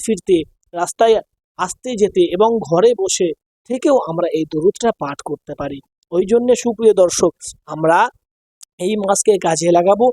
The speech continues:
বেশি বেশি দরুদ পড়ব, নফল নামাজ পড়ব, রোজা রাখবো। সে রোজার নিয়ত আপনাদেরকে বলে দেবো। সে রোজার নিয়ত আপনারা এইভাবে করবেন যে আমি আইয়ামে বীজের, আমি আইয়ামে বীজের নফল রোজা রাখার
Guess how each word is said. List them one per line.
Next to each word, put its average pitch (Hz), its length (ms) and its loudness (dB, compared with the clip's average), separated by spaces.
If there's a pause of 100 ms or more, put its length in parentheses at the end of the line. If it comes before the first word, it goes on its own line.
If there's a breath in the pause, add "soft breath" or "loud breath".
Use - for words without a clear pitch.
(300 soft breath)
বেশি 180 260 0
বেশি 202 280 2
দরুদ 160 340 2
পড়ব, 208 240 2 (460)
নফল 190 380 2
নামাজ 214 280 0 (100)
পড়ব, 220 260 2 (460)
রোজা 170 380 2
রাখবো। 208 360 2 (400 loud breath)
সে 226 180 0
রোজার 202 420 2
নিয়ত 220 380 2
আপনাদেরকে 185 600 0
বলে 165 220 2
দেবো। 214 220 4 (320 soft breath)
সে 185 160 -2
রোজার 165 340 2 (160)
নিয়ত 208 380 2
আপনারা 160 380 -4
এইভাবে 175 380 2
করবেন 202 360 4 (400)
যে 196 100 2 (220)
আমি 202 260 0 (240)
আইয়ামে 240 540 -2 (120)
বীজের, 165 400 0 (420)
আমি 185 200 0 (340)
আইয়ামে 240 480 2 (120)
বীজের 190 440 2
নফল 233 400 -2
রোজা 165 300 -2
রাখার 175 340 0